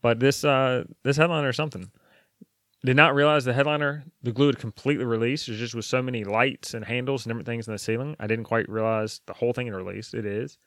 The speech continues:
It had released. I used a pneumatic orbital sander to get all the remaining foam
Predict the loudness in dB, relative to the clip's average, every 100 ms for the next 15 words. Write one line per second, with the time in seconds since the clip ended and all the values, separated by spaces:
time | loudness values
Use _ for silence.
0 | _ _ -8 0 0 0 -2 -4 -6 -10
1 | -16 _ _ _ _ _ _ _ 2 4
2 | 4 2 0 2 4 4 2 -2 -6 -6
3 | -2 2 2 2 0 -4 -12 -20 _ 2
4 | 4 6 6 6 4 4 2 2 2 4
5 | 6 8 8 8 6 4 4 2 0 0
6 | 0 -4